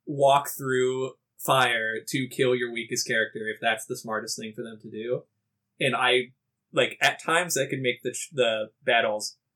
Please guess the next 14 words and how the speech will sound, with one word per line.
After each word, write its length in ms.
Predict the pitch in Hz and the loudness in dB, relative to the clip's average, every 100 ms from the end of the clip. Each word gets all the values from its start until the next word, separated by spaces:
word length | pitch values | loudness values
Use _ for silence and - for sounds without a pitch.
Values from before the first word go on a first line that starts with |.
| _ _ _ - | _ _ _ 2
frustrating 460 | 165 170 165 147 | 2 4 2 2
in 80 | 127 | 0
a 60 | 113 | 2
way 300 | 117 131 107 | 4 4 2
'cause 100 | 131 | -4
they're 140 | 113 110 | -8 -6
really 220 | 113 104 | -6 -6
challenging. 580 | - 117 110 101 107 104 | -6 -4 -4 -6 -18 -20
Like, 160 | 101 101 _ | -20 -20 _
somebody's 420 | - - 117 107 | -6 -2 -2 -2
getting 180 | 107 107 | -6 -8
killed 280 | 107 113 110 | -4 -4 -4
in 60 | |
the 100 | 104 | -8